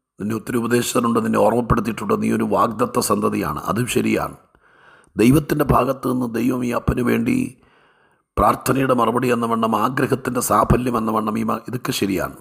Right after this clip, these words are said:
പക്ഷെ എൻ്റെ കയ്യിൽ കിട്ടിയതിന് ശേഷം ബത്ശേബയാണല്ലോ ഈ ശലോമോൻ്റെ അമ്മ. ഈ അമ്മ പറയുക, 'എന്നെ നിൻ്റെ കയ്യിൽ കിട്ടിയതിന് ശേഷം ഞാൻ എന്തോരം നേർച്ച കഴിച്ചിട്ടുണ്ടെന്നറിയാമോ?' കാരണം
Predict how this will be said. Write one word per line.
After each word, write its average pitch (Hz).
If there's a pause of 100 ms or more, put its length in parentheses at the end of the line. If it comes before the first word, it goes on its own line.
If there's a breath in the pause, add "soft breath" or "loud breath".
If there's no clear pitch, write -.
പക്ഷെ -
എൻ്റെ 85
കയ്യിൽ 95
കിട്ടിയതിന് 92
ശേഷം 78 (120)
ബത്ശേബയാണല്ലോ 101 (840 soft breath)
ഈ 85 (1200 soft breath)
ശലോമോൻ്റെ 90
അമ്മ. 71 (580)
ഈ -
അമ്മ 80
പറയുക, 80 (800 soft breath)
'എന്നെ 87
നിൻ്റെ 95
കയ്യിൽ 92
കിട്ടിയതിന് 87
ശേഷം 80 (180)
ഞാൻ 78
എന്തോരം 101
നേർച്ച 78
കഴിച്ചിട്ടുണ്ടെന്നറിയാമോ?' 101 (1400 soft breath)
കാരണം 104